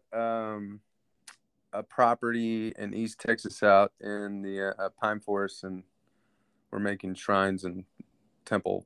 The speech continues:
space and all that stuff. So if you ever, uh, ever in Texas or wanna do something in Texas or come back to Guat, let me know.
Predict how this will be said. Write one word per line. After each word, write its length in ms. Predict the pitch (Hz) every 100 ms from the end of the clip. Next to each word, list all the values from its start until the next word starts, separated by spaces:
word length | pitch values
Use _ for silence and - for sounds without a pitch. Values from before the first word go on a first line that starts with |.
| _ -
space 440 | - 92 92 -
and 80 | 95
all 120 | 92
that 240 | 92 - -
stuff. 260 | - 95 -
So 300 | - 95 92 - _ _ _ _ _
if 60 | -
you 60 | 117
ever, 460 | 113 120 113 110 - _ _ _ _ _ -
uh, 300 | 90 90 - - _ -
ever 240 | 127 135
in 120 | 131 127
Texas 580 | 160 156 - 165 -
or 160 | 127 110
wanna 380 | 107 120 127 117 - _ _ _ _ _ _ -
do 140 | 127 143
something 380 | 156 156 160 156
in 100 | 151
Texas 560 | 160 160 - 175 -
or 220 | 113 104
come 220 | 101 135 123
back 220 | 127 127
to 80 | 110
Guat, 340 | 117 135 165 - _
let 200 | 117 120
me 80 | 120
know. 320 | 127 147